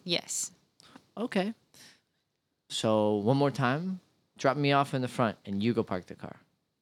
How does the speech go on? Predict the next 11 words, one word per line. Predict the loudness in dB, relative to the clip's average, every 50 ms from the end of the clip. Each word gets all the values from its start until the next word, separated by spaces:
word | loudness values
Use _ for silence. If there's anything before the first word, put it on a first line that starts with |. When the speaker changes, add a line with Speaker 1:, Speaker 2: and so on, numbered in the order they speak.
| _ _ _ _ _ _ _ -20 -16 -6 0
Speaker 1:
Déjame, | 2 2 2 4 4 4 6 4 4 2 0 -4 _ -20 -20 _ _ _ _ _ _ _ _ _ _ _
leave | -6 -6 -6 -6 -6 -4
me, | -4 -4 -4 -4 -6 _ _ _ _ _ _ _ _ _ _ _ _ -12
Speaker 2:
Déjame. | -12 -10 -8 -8 -8 -8 -10 -12 -4 0
Speaker 1:
en | 2 2 4 4
el | 2 2 0
frente, | -2 0 2 2 2 2 0 -2 -2 -2 -2 -2 -4 _ -16 -8 -4
in | -4 -2 -2
the | -2 -2
front. | -4 -4 -6 -4 -2 0 0 0 -2 -4 -8 -20 _ _ _ _ _ _ _ _ _ _ _ _ _ _ _ _ _ _ _ _ _ _ _ _ _ _ _ -14 -6
Y | -4 -4 -4